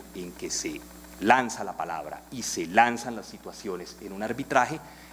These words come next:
que se vayan a saltar todas las etapas procesales. El árbitro va a fallar sobre esos hechos cuando se declare competente y absuelva todas las etapas probatorias y va a fallar sobre esos hechos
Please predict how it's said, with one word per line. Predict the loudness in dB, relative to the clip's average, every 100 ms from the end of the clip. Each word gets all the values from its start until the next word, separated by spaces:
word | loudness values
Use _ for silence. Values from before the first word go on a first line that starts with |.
| -12
que | -4
se | -4 -2
vayan | 0 0 0
a |
saltar | -2 -6 0 -2 0
todas | 2 4
las | 4 2
etapas | 0 0 -2
procesales. | -4 -4 0 2 2 -2 -6
El | 0 2
árbitro | 2 0 -2 0 4
va | 6 6
a |
fallar | 2 2 4 4
sobre | 2 -4 -4
esos | -4 2
hechos | 2 2 -2 -6 -16 -18 -8
cuando | -4 -2
se | 0
declare | 4 4 4
competente | 2 2 2 2 -2 -6 -16 -18 -18 0
y | 2 2 -2 -6
absuelva | -2 2 4
todas | 4 6 6
las | 6
etapas | 2 0 2
probatorias | 0 4 4 4 2 2
y | 4
va | 8
a | 8
fallar | 6 4 4
sobre | 4 0 2
esos | 4
hechos | 4 4 0